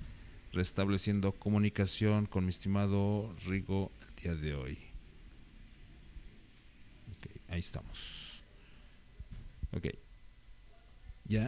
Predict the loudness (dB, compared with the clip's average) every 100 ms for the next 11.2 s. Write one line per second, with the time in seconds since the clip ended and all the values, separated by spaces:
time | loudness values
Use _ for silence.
0 | 0 0 6 8 10 10 8 4 -2 -4
1 | -4 -4 -6 -6 -8 -8 -8 -8 -4 8
2 | 8 8 4 0 -4 -6 -8 -10 -14 0
3 | 2 2 0 0 0 0 -2 0 0 0
4 | -6 -18 -18 -16 -18 -18 -18 -18 -18 -18
5 | -18 -18 -10 4 8 8 8 8 10 10
6 | 8 8 10 10 8 8 6 8 10 10
7 | 10 10 10 8 4 2 0 0 0 8
8 | 12 12 12 12 12 12 12 10 8 10
9 | 12 10 6 4 -2 -8 -12 -14 -14 -16
10 | -16 -18 -18 -18 -16 -16 -2 2 4 8
11 | 8 8